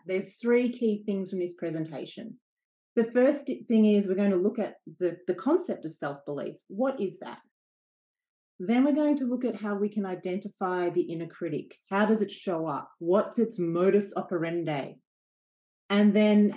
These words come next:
how can we start to overcome self-sabotage? How can we start to change the things that are potentially holding us back from those goals we're setting ourselves, whether they're the goals for fitness, whether they're goals in our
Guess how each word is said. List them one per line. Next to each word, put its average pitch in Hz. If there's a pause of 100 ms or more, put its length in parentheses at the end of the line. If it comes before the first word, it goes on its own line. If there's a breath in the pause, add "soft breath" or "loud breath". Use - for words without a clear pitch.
how 208
can 208
we 196
start 185
to -
overcome 175
self-sabotage? 151 (280)
How 170
can 202
we 180
start 175
to 175
change 202
the 208
things 170
that 165
are 165
potentially 254
holding 196
us 196
back 156 (640)
from 202
those 196
goals 180
we're 175
setting 170
ourselves, 151
whether 160
they're 151
the 147
goals 147
for -
fitness, 220
whether 160
they're 147
goals 143
in 139
our 135